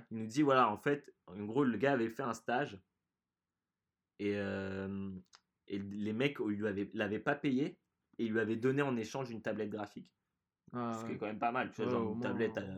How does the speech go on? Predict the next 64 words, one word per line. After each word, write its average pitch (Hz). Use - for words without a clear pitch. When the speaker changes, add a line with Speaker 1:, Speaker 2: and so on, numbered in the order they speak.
Speaker 1:
à, -
genre, 95
c'était -
à 101
deux 98
mille 98
balles 110
ou 104
un 98
truc -
comme 113
ça, 131
tu 123
Speaker 2:
Ah 147
Speaker 1:
vois. 160
Speaker 2:
ouais, 127
propre. -
Speaker 1:
Donc 107
le 113
mec, 123
euh, 101
et 113
en 110
fait, 180
les 123
mecs 151
sont 123
revenus 160
vers 123
lui 160
en 113
lui 113
disant, « 131
Ouais, 143
en 120
fait, 135
on 117
s'est -
rendu 101
compte 135
que, -
bon, 98
bah, 95
ça -
valait 101
pas 104
le 98
coup 131
de, 98
enfin, 110
en 113
gros, 147
euh, 104
il 120
faut 127
que 123
tu -
travailles 107
plus 139
pour 107
mériter 107
ta 113
tablette, 104
quoi. » -